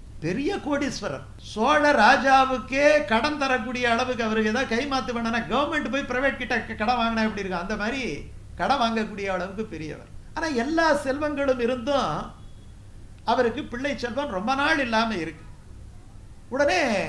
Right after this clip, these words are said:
அதுக்கு பக்கத்துல, காவிரி பூம்பட்டினம் பக்கத்திலேயே இருக்கக்கூடிய ஒரு ஊர் தான் திருவெண்காடு என்கிற ஊர், புதனுக்குரிய தலம். வித்யாம்பிகைன்னுட்டு அந்த அம்பாளுக்கு பேர், அவ்வளோ அற்புதமா இருப்பா.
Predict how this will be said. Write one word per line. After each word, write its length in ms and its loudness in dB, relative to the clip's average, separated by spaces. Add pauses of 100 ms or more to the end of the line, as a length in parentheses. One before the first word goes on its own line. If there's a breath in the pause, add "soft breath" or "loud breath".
(640)
அதுக்கு 240 0
பக்கத்துல, 500 2
காவிரி 340 4
பூம்பட்டினம் 500 -4
பக்கத்திலேயே 560 0 (100)
இருக்கக்கூடிய 580 -4 (120)
ஒரு 220 0
ஊர் 180 -4
தான் 220 0
திருவெண்காடு 760 0
என்கிற 300 -4
ஊர், 200 -10 (240)
புதனுக்குரிய 680 -2
தலம். 300 -2 (540)
வித்யாம்பிகைன்னுட்டு 1120 2
அந்த 220 -2 (760)
அம்பாளுக்கு 480 0
பேர், 180 -2
அவ்வளோ 180 -2
அற்புதமா 440 -4
இருப்பா. 280 -8